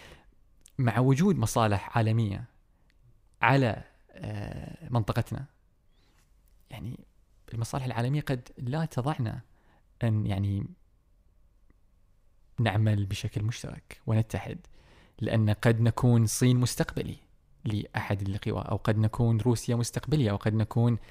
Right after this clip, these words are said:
بس ما تفضلت، الرئيس ماكرون قال وحدة دفاعية أو عمل دفاعي مشترك مثلًا، الولايات المتحدة زعلت.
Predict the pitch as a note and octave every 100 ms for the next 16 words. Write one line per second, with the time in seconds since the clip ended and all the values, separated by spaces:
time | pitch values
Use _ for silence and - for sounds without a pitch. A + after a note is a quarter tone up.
0 | - - - - A2 A#2 - A#2+ B2+ -
1 | - A2 A2 - A2+ - A#2+ A2 - -
2 | A#2+ A2+ G#2+ G#2+ - B2 A2+ A#2 A#2 A2
3 | G#2+ G#2 A2 A2+ G#2+ A2+ A2+ A2+ G#2 G2+
4 | G#2+ A2+ A#2 G#2 - G#2+ A2+ - A#2 A#2
5 | A2 - G#2+ G#2+ - - - - - _
6 | _ B2 A2+ A2+ A2+ G#2+ - A#2+ B2+ A2+
7 | G2 -